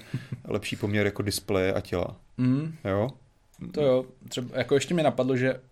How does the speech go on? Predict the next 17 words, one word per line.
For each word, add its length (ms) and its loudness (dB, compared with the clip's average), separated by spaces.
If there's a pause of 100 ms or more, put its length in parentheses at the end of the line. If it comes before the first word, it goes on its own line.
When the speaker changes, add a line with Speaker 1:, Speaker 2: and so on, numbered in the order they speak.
(1040)
Speaker 2:
no, 220 -2 (460)
napadlo 320 0
mě 160 4
teoreticky, 640 2
že 100 0
v 40 -6
tom 140 -4
spodním 280 -2
rámečku 420 -2
by 80 0
mohl 200 -2
být 160 -4
reproduktor, 600 -4
tak 140 -8
jak 160 -6
to 100 -8
dřív 360 -6